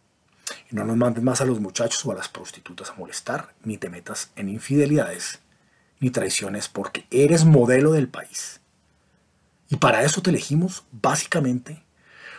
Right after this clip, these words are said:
no para que hicieras transformaciones que no aplican a tu canal, ni a tu acción.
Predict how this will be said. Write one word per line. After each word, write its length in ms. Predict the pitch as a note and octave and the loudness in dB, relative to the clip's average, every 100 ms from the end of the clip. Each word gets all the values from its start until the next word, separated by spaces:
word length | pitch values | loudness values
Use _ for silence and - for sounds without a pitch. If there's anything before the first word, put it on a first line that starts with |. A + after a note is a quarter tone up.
| - | -2
no 220 | C3+ B2 | 4 4
para 180 | C#3+ D3+ | 6 2
que 80 | - | 0
hicieras 400 | - A2 B2 - | -6 -6 -6 -4
transformaciones 1300 | D3+ A#2 - B2 A2+ G#2+ G#2 - B2 C3 D3 D3+ - - _ _ _ _ _ _ _ - | 0 0 -2 -2 -4 -4 -4 -2 0 2 0 -4 -8 -14 _ _ _ _ _ _ _ -4
que 140 | - | 2
no 100 | B2 | 4
aplican 440 | B2 D#3 D3+ D3 C#3+ | 4 4 4 4 2
a 80 | C#3+ | 2
tu 100 | - | -4
canal, 300 | - - - - - - _ _ - | -8 -8 -16 -20 -20 -20 _ _ -8
ni 120 | A2 | -6
a 80 | F#2+ | -6
tu 120 | G2 | -10
acción. 340 | - - - | -10 -12 -14